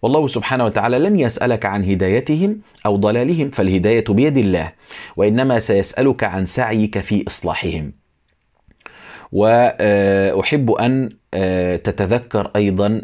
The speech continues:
هذه الآية، قال الله تبارك وتعالى: "والذين آمنوا واتبعتهم ذريتهم بإيمان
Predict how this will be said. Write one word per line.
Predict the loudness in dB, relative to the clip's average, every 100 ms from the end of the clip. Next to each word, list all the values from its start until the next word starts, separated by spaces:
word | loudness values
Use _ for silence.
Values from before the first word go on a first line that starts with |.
| -6
هذه | -2 0 0 0
الآية، | -2 -4 -6 -8 -12 -4
قال | -2 0
الله | 0 -2 -2
تبارك | -2 -2 -2 -4
وتعالى: | -6 -6 -4 -4 -4 -4 -8 -20 -12 -4
"والذين | 0 2 2 2 0
آمنوا | 0 0 0 0 0 -2 -6 -14 _ _ _
واتبعتهم | -8 -6 -4 -4 -4 -6 -6 -2 0
ذريتهم | 2 0 2 0 0 -2 -4 -4 -2 0
بإيمان | 0 0 0 0 -2 -4